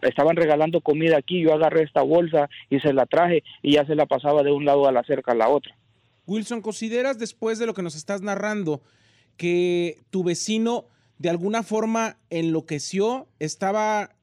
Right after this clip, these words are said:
Speaker 2: con algún estupefaciente encima? ¿O tú qué puedes notar después de haberlo visto ese domingo como lo viste,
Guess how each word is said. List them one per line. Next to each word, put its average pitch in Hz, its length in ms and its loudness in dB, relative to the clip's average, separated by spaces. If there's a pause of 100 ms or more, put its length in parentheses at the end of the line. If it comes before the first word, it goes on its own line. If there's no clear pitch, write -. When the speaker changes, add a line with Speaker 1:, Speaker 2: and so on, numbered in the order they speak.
(100)
Speaker 2:
con 160 160 -6
algún 165 280 -4
estupefaciente 175 760 -8
encima? 202 500 -4 (260)
¿O 180 140 -2
tú 190 180 -6
qué 254 100 -2
puedes 240 380 -2
notar 214 340 -4
después 208 340 -6
de 208 80 -2
haberlo 208 300 -2
visto 208 340 -4
ese 208 180 -4
domingo 190 500 -2 (260)
como 170 260 0
lo 165 140 2
viste, 175 420 -2